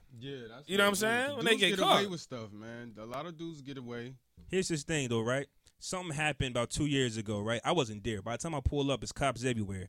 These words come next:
Speaker 3: Something so big, I don't even, I don't even remember what happened, but they knocked on everybody's door. When they got to my door, I really wasn't there. So when the cop looked at me and said, "Hey, you seen or heard anything?" No. But the look that he gave me was like, "I don't believe you."
Speaker 2: Mm-hmm.
Speaker 3: But I really wasn't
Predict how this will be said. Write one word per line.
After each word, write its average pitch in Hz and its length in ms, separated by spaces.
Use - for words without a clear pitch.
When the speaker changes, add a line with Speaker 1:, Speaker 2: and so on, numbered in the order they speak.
Speaker 3:
Something 170 300
so 151 180
big, 139 220
I 123 40
don't 147 160
even, 135 240
I 131 60
don't 165 140
even 143 140
remember 131 260
what 120 320
happened, 110 360
but 107 120
they 117 60
knocked 131 260
on 120 100
everybody's 110 480
door. 101 240
When 120 120
they 110 80
got 233 320
to 170 120
my 143 280
door, 104 340
I 127 80
really 208 260
wasn't 123 320
there. 180 260
So 147 200
when 131 160
the 113 80
cop 208 400
looked 185 240
at 175 80
me 180 220
and 131 80
said, 131 280
"Hey, 123 300
you 101 80
seen 139 300
or 139 60
heard 147 180
anything?" 156 440
No. 104 340
But 127 100
the 120 80
look 196 220
that 147 120
he 160 200
gave 196 320
me 233 360
was - 100
like, 101 180
"I 117 40
don't 113 180
believe 95 260
you." - 60
Speaker 2:
Mm-hmm. 120 240
Speaker 3:
But 147 120
I 135 60
really 302 240
wasn't 143 300